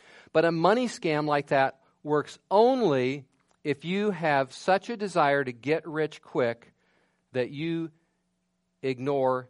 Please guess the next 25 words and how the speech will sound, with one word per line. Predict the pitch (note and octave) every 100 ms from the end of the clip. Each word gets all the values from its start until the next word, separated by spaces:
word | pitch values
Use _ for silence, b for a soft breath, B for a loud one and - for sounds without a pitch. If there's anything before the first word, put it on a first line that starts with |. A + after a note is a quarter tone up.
| -
the | C3
danger | B2+ C3+ B2+ A#2+
signals. | - A2 G2 F2 - b b b b -
And | D#3+ D3+ - _ - C#3+
basically, | C#4 - A3
James | C#3 F#3 A3 A3
says | D#3+ D#3
temptation | - F#3+ F3+ - F3+ E3+ - G3 -
works | C3+ D3+ - -
the | F3
same | - E3+ E3+ F3+
way. | F#3 A3 G3+ G2+ - b b
There's | - D3+
an | D#3+
outward | D3+ F3+ A3+ G#3+
enticement, | F#3+ E3+ F#3 G3 - D3+ D3
but | D3 D#3+
it | -
only | G#3 D4+ D4+
works | A#3 C4+ G3 G#3 - - b b b -
because | E3+ F3+ D#3+ D#3+
of | D#3 C#3+
an | D3+
evil | F3+ G#3 A#3
desire | G#3+ F#3 D3+ C#3 C#3+